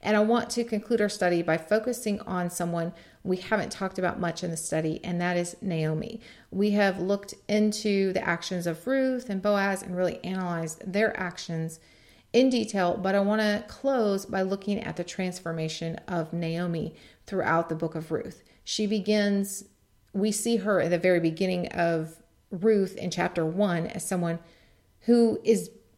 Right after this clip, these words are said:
broken by life circumstances, who describes herself as bitter. And then we see at the end in chapter four as this joyful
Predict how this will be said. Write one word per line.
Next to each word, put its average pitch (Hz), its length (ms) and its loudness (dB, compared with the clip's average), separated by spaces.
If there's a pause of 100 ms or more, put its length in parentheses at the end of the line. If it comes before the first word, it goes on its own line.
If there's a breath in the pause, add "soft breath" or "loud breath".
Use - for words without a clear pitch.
(140)
broken 240 880 4
by 165 240 6
life 160 220 4
circumstances, 214 1000 -2 (200 loud breath)
who 208 120 2
describes 175 500 2
herself 165 540 -2
as 156 160 -8
bitter. 170 500 2 (240 loud breath)
And 185 160 -2
then 180 120 0
we 190 100 0
see 185 720 -2
at 190 100 -2
the - 240 -4
end 175 640 2
in 180 140 -4
chapter 165 360 -6
four 196 720 2
as 165 160 -8
this 165 300 -2
joyful 180 840 0